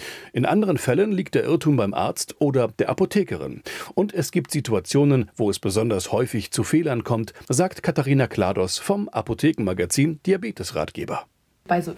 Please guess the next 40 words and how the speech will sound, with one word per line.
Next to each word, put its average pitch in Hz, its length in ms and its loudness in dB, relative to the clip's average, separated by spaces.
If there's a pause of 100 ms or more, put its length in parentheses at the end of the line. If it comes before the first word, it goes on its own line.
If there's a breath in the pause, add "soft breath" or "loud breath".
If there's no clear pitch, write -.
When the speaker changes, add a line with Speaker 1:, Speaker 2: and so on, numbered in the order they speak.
Speaker 2:
Übergängen 202 680 2
in 156 260 -10
Heimen 202 320 4
oder 160 160 -8
der 160 140 -10
Klinik 240 580 0
können 214 200 -2
Fehler 208 280 0
passieren. 202 680 -2 (200 loud breath)
Es - 80 -20
kann - 140 -8
auch - 140 -6
zu - 120 -14 (120)
Doppelungen 196 640 2
kommen, 190 320 -2
weil 165 100 -4
die 165 80 -4
Medikamentenpackungen 180 1300 -4
ähnlich 180 420 -4
aussehen 175 680 -6 (260 loud breath)
oder 170 260 -4
man 160 160 -4
noch 160 180 -6
was 160 180 -8
zu 180 180 -6
Hause 180 340 2
liegen 175 460 -2
hat, 180 80 -10 (140)
was - 220 -12
anders 165 440 -4 (560 loud breath)
aussieht 180 560 -2
und 165 140 -8
man 160 200 -8 (140)
denkt, 170 220 -4
man 170 140 -2
muss 165 100 -6
das 165 220 -10
auch 156 240 -8
noch 156 140 -10
einnehmen. 156 520 -6